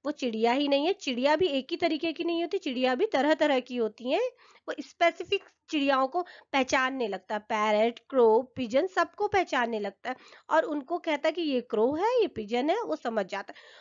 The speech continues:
और पहले जिस एरोप्लेन को चिड़िया कहता था, अब वो ये भी समझ जाता है कि हर उड़ती हुई चीज एरोप्लेन नहीं होती, हर उड़ती हुई चीज चिड़िया नहीं होती, एरोप्लेन भी होती है। तो चलिए आगे बढ़ते हैं।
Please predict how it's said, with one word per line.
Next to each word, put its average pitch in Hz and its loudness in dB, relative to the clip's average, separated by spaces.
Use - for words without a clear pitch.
और 269 2
पहले 277 0
जिस 330 -6
एरोप्लेन 311 2
को 392 -2
चिड़िया 302 0
कहता 349 -4
था, 370 0
अब 349 2
वो 330 0
ये 277 0
भी 320 0
समझ 302 -2
जाता 247 -4
है 254 -2
कि 370 -4
हर 311 -2
उड़ती 294 -6
हुई 294 -2
चीज 294 -6
एरोप्लेन 226 -2
नहीं 220 0
होती, 262 -2
हर 262 2
उड़ती 302 -4
हुई 311 0
चीज 320 -4
चिड़िया 226 -2
नहीं 302 0
होती, 392 0
एरोप्लेन 233 2
भी 359 0
होती 165 -6
है। 180 -10
तो 233 -8
चलिए 226 -4
आगे 202 -4
बढ़ते 214 2
हैं। 330 0